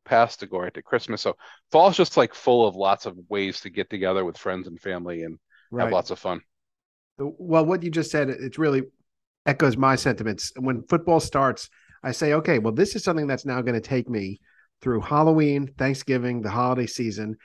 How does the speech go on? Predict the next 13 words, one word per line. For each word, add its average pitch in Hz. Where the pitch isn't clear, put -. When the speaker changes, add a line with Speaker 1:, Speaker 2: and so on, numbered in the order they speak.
Speaker 2:
And 139
when 151
you 156
live 190
in 190
the 175
Northeast, 175
this 165
period, 110
let's 131
say 127
September 156
through 131